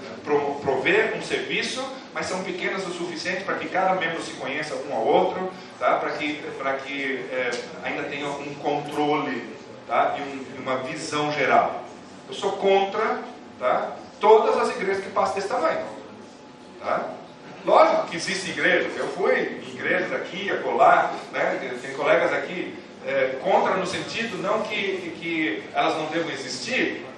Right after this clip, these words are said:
tá? Mas não é o métier que nós, adventistas do sétimo dia, funcionamos, é, com facilidade. Precisa de outro estilo de liderança, precisa de outra, precisa profissionalizar muita coisa,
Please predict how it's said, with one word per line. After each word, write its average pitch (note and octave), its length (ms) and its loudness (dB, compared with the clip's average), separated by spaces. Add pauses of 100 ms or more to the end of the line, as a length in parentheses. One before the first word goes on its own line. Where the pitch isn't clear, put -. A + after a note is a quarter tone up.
(280)
tá? - 360 2 (280)
Mas - 420 -2
não A3 300 4
é B3+ 320 4 (220)
o F#3 40 -8
métier G3 680 0
que G3 140 -6
nós, A#3+ 380 2
adventistas G3+ 380 -6
do - 40 -8
sétimo G3 280 -6
dia, A3+ 340 -2 (160)
funcionamos, G#3 1000 -4
é, D#3+ 320 0 (140)
com F#3+ 100 -4
facilidade. F#3+ 800 0 (960)
Precisa A3 480 0
de G#3+ 100 -4
outro D4 380 4
estilo C4+ 520 -4
de A#3 100 -6
liderança, G3 680 -4 (580)
precisa B3 580 -2
de A#3 120 -2
outra, A3+ 460 8
precisa G3+ 380 0
profissionalizar - 1200 2 (320)
muita G3+ 320 0
coisa, - 420 0